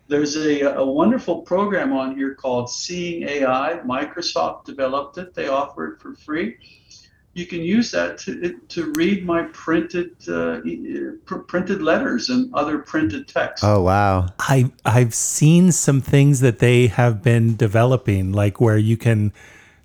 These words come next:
Speaker 3: uh, uh, you know, point a camera at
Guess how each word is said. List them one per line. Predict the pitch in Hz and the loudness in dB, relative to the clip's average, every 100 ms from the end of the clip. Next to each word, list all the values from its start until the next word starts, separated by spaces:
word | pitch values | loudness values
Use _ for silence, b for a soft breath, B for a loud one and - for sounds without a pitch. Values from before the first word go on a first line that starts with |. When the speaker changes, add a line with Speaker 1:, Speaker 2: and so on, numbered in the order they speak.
| - | -2
Speaker 3:
uh, | 110 113 - | -2 -2 -2
uh, | - - - _ _ _ - | -4 -4 -16 _ _ _ -4
you | 104 | -2
know, | - | -2
point | - 135 131 | 0 2 2
a | 98 | -4
camera | - - 127 123 117 107 - | -6 -2 2 4 4 2 -2
at | 110 110 110 - - | -2 -2 -2 -4 -10